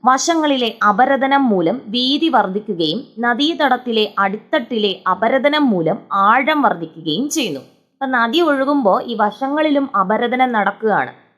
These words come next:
അപ്പൊ ഇതുമൂലം എന്ത് ചെയ്യും? ആ നദി ഒ-, നദിയുടെ വീതി വർദ്ധിക്കുകയും നദീതടത്തിലെ അടിത്തട്ടിലെ അപരദനം മൂലം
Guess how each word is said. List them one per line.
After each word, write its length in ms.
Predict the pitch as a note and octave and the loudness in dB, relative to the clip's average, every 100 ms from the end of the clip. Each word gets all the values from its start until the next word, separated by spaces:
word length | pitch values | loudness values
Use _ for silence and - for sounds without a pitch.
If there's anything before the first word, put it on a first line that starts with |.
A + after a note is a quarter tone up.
| - | -6
അപ്പൊ 140 | D#4 F4+ | 0 0
ഇതുമൂലം 540 | B3 C#4+ D4 D4+ C#4+ | 2 2 2 2 2
എന്ത് 240 | A#3+ A#3+ | 0 -2
ചെയ്യും? 400 | C4 A3 A#3+ A3 - _ - | -4 -2 -2 -4 -8 _ 0
ആ 120 | D#4 | 2
നദി 320 | D4 B3 C4 | 2 2 2
ഒ-, 180 | B3 A3+ A3 | 2 2 0
നദിയുടെ 540 | A3+ A3 A#3 F#3 A#3 | -2 0 0 0 0
വീതി 420 | G3 A#3+ A#3+ C#4+ D#4 | -2 -4 -2 0 2
വർദ്ധിക്കുകയും 800 | A3+ G3 G3+ - A3 F3+ F3+ C#4 A#3+ | 2 0 -4 -8 -2 0 -2 -6 -6
നദീതടത്തിലെ 920 | A#3 A3 C4 E4+ D#4 A#3 A#3 G#3+ G#3+ D3 | -4 -2 -2 0 0 0 0 0 -2 -2
അടിത്തട്ടിലെ 800 | F3+ B3+ - F#4 - C#4 A3+ - | -2 -4 -4 -4 -2 -2 -2 -2
അപരദനം 520 | F#3+ F#3 G3 G#3+ A3 | -2 0 0 0 0
മൂലം 340 | G3+ E3 E3 | 0 0 -2